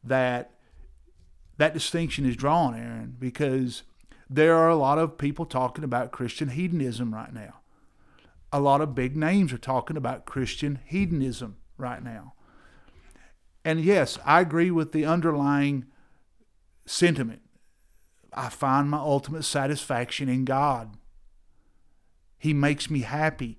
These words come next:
But in turn, it's not for a self-gratification. It is for God glorification. You see what I'm saying?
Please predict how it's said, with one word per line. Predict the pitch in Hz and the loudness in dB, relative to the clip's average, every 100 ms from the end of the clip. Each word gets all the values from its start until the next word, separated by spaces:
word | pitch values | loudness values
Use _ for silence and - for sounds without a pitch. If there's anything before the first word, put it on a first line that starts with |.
| - 135 | -10 0
But | 147 | 2
in | 143 135 | 2 0
turn, | 165 202 190 139 131 - | 0 2 4 4 2 -2
it's | 156 - | -4 0
not | 147 170 147 | 2 2 2
for | 180 147 | -2 0
a | 131 | -2
self-gratification. | - - 151 160 - - - - _ 127 147 160 156 - 127 131 120 - 123 123 | -4 0 4 4 2 -8 -20 -20 _ 0 4 4 2 -4 -6 -4 -2 -4 -6 -6
It | 135 | -4
is | 135 - | -4 -4
for | 143 | -8
God | 123 120 139 143 131 120 | -6 0 2 2 0 -2
glorification. | 147 151 165 - 131 - 117 - - - - - - - _ _ _ _ _ | 2 4 2 0 -6 -8 -12 -12 -14 -18 -20 -20 -20 -20 _ _ _ _ _
You | 139 | -8
see | 151 | -4
what | 135 | -2
I'm | |
saying? | - 147 151 151 | -2 -4 -4 -6